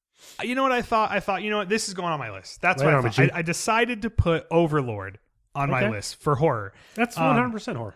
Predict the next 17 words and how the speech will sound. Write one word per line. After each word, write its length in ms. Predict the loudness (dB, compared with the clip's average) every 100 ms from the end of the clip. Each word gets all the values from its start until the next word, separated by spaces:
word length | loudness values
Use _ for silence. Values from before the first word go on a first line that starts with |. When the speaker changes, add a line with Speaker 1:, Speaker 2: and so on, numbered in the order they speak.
| -2
Speaker 1:
it's 200 | -2 0
my 140 | -2
number 260 | 0 -2 -4
four. 540 | -4 -2 2 2 -2 -8 _ _ -4
Uh, 280 | 0 0 0 0
I 60 |
love 260 | 6 6 6
Overlord. 440 | 0 -4 -10 -14 -12
I, 160 | -2 0 0
I 20 | -2
think 180 | -2 -6
this 180 | -4
is 140 | -4 -4
a 60 | -6
great 420 | 0 4 4 0
fucking 400 | -2 -2 -2 -2
movie, 440 | -2 0 2 0